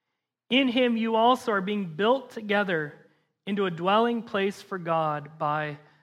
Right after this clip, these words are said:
the Spirit." Now, when I say the church is like a temple, I'm not talking about the building.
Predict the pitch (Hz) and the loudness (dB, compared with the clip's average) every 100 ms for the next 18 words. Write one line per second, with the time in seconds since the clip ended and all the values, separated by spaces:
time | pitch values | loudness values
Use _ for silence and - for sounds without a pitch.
0 | _ 156 - - 147 135 143 _ _ _ | _ -16 -12 -8 -6 -8 -12 _ _ _
1 | _ _ _ _ _ _ _ _ _ _ | _ _ _ _ _ _ _ _ _ _
2 | _ 226 240 240 247 240 269 277 254 220 | _ 4 6 6 4 4 4 4 2 2
3 | 262 269 254 233 233 233 226 214 254 226 | 4 4 4 0 4 4 4 4 4 4
4 | 196 185 196 214 247 247 214 202 214 214 | 2 2 2 2 2 2 2 2 2 -2
5 | 185 180 190 190 190 208 185 143 | 2 2 2 0 4 4 4 -2